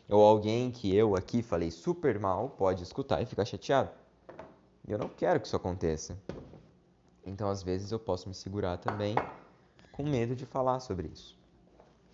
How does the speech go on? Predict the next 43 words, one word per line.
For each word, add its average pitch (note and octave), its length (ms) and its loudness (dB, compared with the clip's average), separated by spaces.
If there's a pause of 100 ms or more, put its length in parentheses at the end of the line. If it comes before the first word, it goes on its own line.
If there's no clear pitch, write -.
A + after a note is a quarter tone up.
(1900)
Mas F#3 280 2
eu D#3+ 200 8
a-, D3+ 200 6
eu B2+ 100 2
acho C3 140 -2
que - 60 -8
é C3+ 40 -2
uma B2+ 80 -2
preocupação A#2 460 -2
idiota, G2 480 2 (580)
porque G2+ 300 -4
se - 220 -6
eu A2 120 2
não C3+ 220 -2
vou F#2 760 0 (400)
compartilhar, G2+ 880 2 (540)
se - 100 -14
eu G#2+ 60 0
não A2+ 100 0
vou G2 460 0 (320)
anunciar A2+ 720 -2 (560)
esse - 140 -6
podcast G2 560 -4
em F#2+ 40 -8
lugar F#2 240 0
nenhum, F2+ 340 -6 (560)
e - 80 -8
podcast F#3+ 400 2
já D3 80 4
é C#3 40 4
uma D3+ 140 2
coisa B2+ 140 2
que A2+ 80 -10
as - 80 -12
pessoas A2 180 -8
não A2+ 140 -4
gostam G2 260 -2
de F#2+ 80 -8
escutar, F#2+ 420 0
um A2 100 0
podcast B2+ 480 6
de A2 140 -4
um G#2+ 280 -4